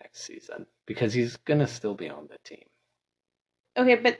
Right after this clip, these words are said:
Speaker 2: we're doing our innocent or guilty,
Speaker 1: He
Speaker 2: climb
Speaker 1: is,
Speaker 2: out the hole.
Speaker 1: he is guilty of not wearing that mask.
Speaker 2: It's true. I feel like you had other points, though.
Speaker 1: None of the other ones matter.
Speaker 2: <laughs>
Speaker 1: 'Cause I don't wanna answer them.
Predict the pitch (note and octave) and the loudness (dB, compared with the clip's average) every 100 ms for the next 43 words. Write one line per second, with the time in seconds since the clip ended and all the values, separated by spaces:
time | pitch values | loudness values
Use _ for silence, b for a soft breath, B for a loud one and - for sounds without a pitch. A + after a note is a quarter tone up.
0 | - G#3+ B3 B3+ C4 B3 A3 G#3 A3 A3 | -2 4 6 6 4 6 6 4 4 2
1 | A3 A3 G#3 G3+ F#3+ F#3+ F#3 F#3+ F#3 F3+ | 0 0 4 4 4 4 2 2 0 2
2 | F3 F#3+ _ _ _ _ _ _ - G#3+ | 2 0 _ _ _ _ _ _ 8 12
3 | E4+ D4 A3+ A3+ A3+ A3+ G#3 G#3 G3 G3 | 12 12 12 8 10 10 12 12 12 12
4 | G3 F#3+ A#3+ F#4 A3 B2 C3 G3+ C#3 A#2+ | 12 12 12 12 12 12 12 12 12 8
5 | G2 A2 F#2+ G#2 F#2+ E2+ D2+ - D#2 - | 6 4 2 2 0 -2 -6 -8 -14 -14
6 | - - _ - A#3+ - D#4+ B3 - _ | -20 -20 _ -4 -4 2 4 4 2 _
7 | _ B3 B3 D#4 D4+ D#4 D4+ - A#3 A#3 | _ 0 10 10 12 12 10 10 8 8
8 | G#3+ - C4+ B3 - - - - - _ | 6 2 -2 -2 -4 -8 -6 -6 -8 _
9 | _ _ _ _ _ _ _ _ _ _ | _ _ _ _ _ _ _ _ _ _
10 | D3+ E3 G3+ G#3 G#3 G3 F3+ F3 F3 E3 | -4 -2 0 -2 -2 -4 -6 -8 -10 -10
11 | D3+ - C#3 C3+ - - - C4+ D#4+ E4 | -12 -10 -8 -8 -10 -16 6 12 12 12
12 | E4+ F4 D4+ C#4+ C#4+ C4 A3 A3+ A#3 B | 12 12 12 12 12 12 10 6 2 B
13 | B B B _ B2 B2+ C3+ C#3 C#3 C#3 | B B B _ -6 -2 2 2 2 -2
14 | - - C3+ C#3 C#3 - - - - | -6 -8 -2 -2 -2 -4 -10 -12 -16